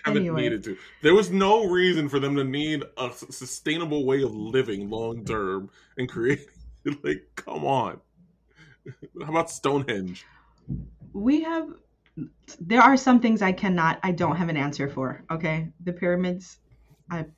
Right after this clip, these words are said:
Speaker 2: believe were made by humans.
Speaker 1: Oh, yeah, sure.
Speaker 2: Stonehenge?
Speaker 1: Uh-huh.
Speaker 2: No idea.
Speaker 1: Sure.
Speaker 2: Because then not
Speaker 1: Perfect
Speaker 2: even
Speaker 1: angles
Speaker 2: what
Speaker 1: were done by humans in a time where they could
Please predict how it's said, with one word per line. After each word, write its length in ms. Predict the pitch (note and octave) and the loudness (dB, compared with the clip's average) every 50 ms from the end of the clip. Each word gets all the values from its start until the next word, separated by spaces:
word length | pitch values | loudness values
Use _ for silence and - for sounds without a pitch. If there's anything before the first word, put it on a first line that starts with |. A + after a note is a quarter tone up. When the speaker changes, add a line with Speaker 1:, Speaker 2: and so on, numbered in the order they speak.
| _ _ _ _ _ _ - | _ _ _ _ _ _ -10
Speaker 2:
believe 280 | E3+ D3+ D3 D3 C3 | -8 -6 -4 -6 -6
were 80 | D3 D3 | -6 -6
made 180 | C#3 C3+ C3+ - | -6 -6 -8 -8
by 60 | - C#3+ | -10 -12
humans. 320 | C#3 - - - B2+ - | -8 -6 -6 -6 -2 0
Speaker 1:
Oh, 60 | G4+ F#4 | 0 0
yeah, 180 | D#4 D#4+ D4+ | 2 0 -2
sure. 160 | - - D4 | -2 -4 -2
Speaker 2:
Stonehenge? 540 | A#3+ G3 G3+ A#3+ C#4+ D#4 F4 F#4 G4 C4+ - | 2 4 6 6 6 4 4 0 0 -2 -4
Speaker 1:
Uh-huh. 80 | - _ _ _ _ _ _ _ _ _ _ _ _ _ _ _ _ _ _ _ _ - | -14 _ _ _ _ _ _ _ _ _ _ _ _ _ _ _ _ _ _ _ _ -8
Speaker 2:
No 140 | F#3 F#3 F3 | -6 -4 -4
idea. 260 | E3+ D3+ - C3 B2+ - - | -4 -4 -4 -6 -6 -8 -14
Speaker 1:
Sure. 200 | - - - B3 | -8 -2 0 4
Speaker 2:
Because 200 | - C#4+ B3+ B3 - - - - - | 6 6 6 6 4 -6 -12 -6 0
then 260 | B3+ - C#4 D4 D4+ D4 | 4 4 6 8 8 8
not 180 | D4 D#4 D#4+ | 8 8 6
Speaker 1:
Perfect 80 | E4+ E4 | 4 2
Speaker 2:
even 160 | E4 E4 B3+ | 2 0 0
Speaker 1:
angles 140 | A#3 G3 F#3+ | 2 4 4
Speaker 2:
what 160 | F3+ D3 C#3+ | 4 4 2
Speaker 1:
were 80 | C#3+ C#3 | -2 -2
done 260 | C3 C#3 D#3 D3+ D3 | -2 -2 -2 -2 0
by 140 | C3+ C3 B2 | -2 -2 -4
humans 540 | A2+ B2+ C#3 A#2+ G2 F2+ - - - - _ _ _ _ _ _ - - | -4 -4 -6 -6 -8 -10 -12 -16 -20 -20 _ _ _ _ _ _ -8 -6
in 120 | B2+ C3+ | -2 -2
a 60 | C3 | -2
time 340 | C3 - F3 D#3 D#3 D#3 D3+ | -4 -4 -4 -2 -2 -2 -2
where 120 | C#3 C3+ | -2 0
they 160 | A#2+ C3 C3+ C3+ | 2 2 0 0
could 300 | - C#3 B2+ G2 G2 | -2 -6 -10 -10 -12